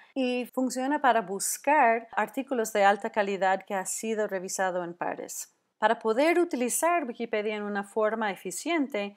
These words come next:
debes hacer cuatro cosas. Primero, hay que tener una muy buena y clara pregunta de investigación. Si ya tienes la pregunta de investigación, puedes crear un mapa conceptual. ¿Cuáles son todas las palabras relacionadas a esta pregunta que puede ser utilizado para buscar información sobre ese tema?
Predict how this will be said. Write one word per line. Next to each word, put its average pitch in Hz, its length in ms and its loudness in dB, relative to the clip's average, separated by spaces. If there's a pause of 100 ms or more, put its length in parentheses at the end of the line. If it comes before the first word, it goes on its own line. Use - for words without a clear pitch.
(160)
debes 226 320 2
hacer 233 260 0
cuatro 233 400 6
cosas. 202 640 -4
Primero, 285 480 0 (360)
hay 240 220 6
que 285 140 -4
tener 233 400 0
una 220 240 -6
muy 247 480 -2
buena 233 340 -2
y 226 180 -8
clara 214 400 2
pregunta 202 440 -4
de 190 100 -2
investigación. 185 960 -6 (320)
Si 208 220 -6
ya 247 180 10
tienes 339 280 0
la 269 140 2
pregunta 285 380 2
de 285 100 4
investigación, 262 840 0 (320)
puedes 294 260 2
crear 226 580 2
un 226 240 -4
mapa 247 420 4
conceptual. 196 680 -2
¿Cuáles 247 300 2
son 226 200 -6
todas 262 340 0
las 247 240 4
palabras 220 960 4
relacionadas 202 920 0
a 196 100 2
esta 202 200 -8
pregunta 208 680 -4
que 226 120 -2
puede 247 320 4
ser 247 180 2
utilizado 233 640 0
para 202 200 0
buscar 254 720 -4
información 190 760 -6
sobre 185 440 -4
ese - 200 -8
tema? - 360 -14